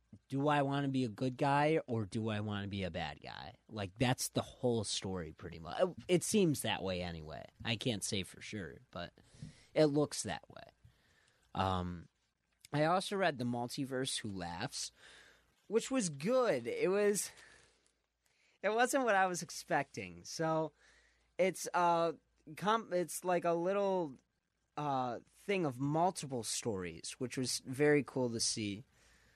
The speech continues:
Um, so the first one is Robin talking about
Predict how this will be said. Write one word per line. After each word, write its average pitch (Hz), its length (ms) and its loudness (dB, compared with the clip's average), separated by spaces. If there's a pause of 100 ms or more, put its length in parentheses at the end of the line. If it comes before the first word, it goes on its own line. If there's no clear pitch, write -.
(300)
Um, 117 540 -2
so - 260 0
the 127 100 0
first 151 540 0
one 170 240 4
is 139 180 0
Robin 131 540 2
talking 117 560 -2
about 107 380 -4